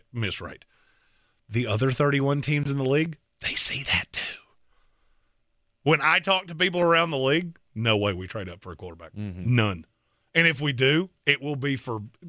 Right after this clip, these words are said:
Speaker 1: fifty percent of what you think it will be. There is actually a misbelief out there that the Chicago Bears are gonna get three ones to move down to four. If you believe that, I have a bridge to sell you.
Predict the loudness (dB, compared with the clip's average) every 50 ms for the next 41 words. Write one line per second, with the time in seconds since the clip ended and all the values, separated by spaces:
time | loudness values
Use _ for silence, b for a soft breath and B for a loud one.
0 | -20 _ -4 0 0 0 0 -2 -6 -8 -8 -6 -6 -4 -4 -4 -4 -6 -8 -10
1 | -12 -14 -16 -16 -16 -16 -16 -18 -18 -18 -18 -18 -18 -20 _ _ _ _ _ _
2 | _ _ _ _ _ _ -2 2 2 4 4 4 2 2 2 2 2 2 2 0
3 | -2 -2 0 2 2 2 2 0 0 0 0 0 0 0 0 -2 -2 -2 0 0
4 | 0 -2 -2 -4 -6 -6 -8 -12 -16 -18 -18 _ _ _ _ _ _ _ _ _
5 | _ _ _ _ _ _ _ _ _ _ _ _ _ _ -6 -2 2 2 2 2
6 | 2 2 2 2 2 4 2 2 2 2 0 0 2 2 2 2 0 0 -2 0
7 | 0 -2 -2 -4 -4 -4 -2 0 0 2 2 0 -2 -2 -4 -4 -6 -2 0 0
8 | 0 2 2 2 2 2 0 -4 -10 -12 -14 -16 -18 -20 _ _ _ _ _ _
9 | _ _ _ _ _ _ _ _ _ _ _ _ _ _ _ _ _ _ _ 0
10 | 0 0 0 0 0 2 2 4 4 4 4 2 0 -2 -4 -4 -6 -8 -8 -12
11 | -16 _ _ _ _ _ _ _ _ _ _ _ _ _ _ _ -2 -2 0 0
12 | 0 -2 -4 -6 -6 -6 -4 -4 -4 -4 -6 -8 -8 -8 -10 -10 -10 -12 _ _
13 | _